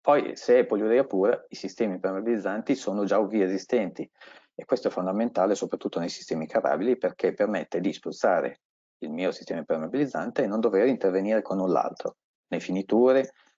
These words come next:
né strati protettivi e questo vuol dire molto perché avere, al contrario, se non avessi ciò, avere uno strato protettivo di pochi micron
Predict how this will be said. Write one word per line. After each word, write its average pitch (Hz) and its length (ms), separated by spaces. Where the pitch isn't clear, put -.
né 90 260
strati 85 340
protettivi 90 720
e - 120
questo 120 300
vuol 92 140
dire 87 120
molto 95 400
perché 82 280
avere, 101 500
al 92 100
contrario, 87 680
se - 200
non 87 180
avessi 95 320
ciò, 92 300
avere 101 420
uno 90 180
strato 98 280
protettivo 95 720
di 90 600
pochi 104 380
micron 87 520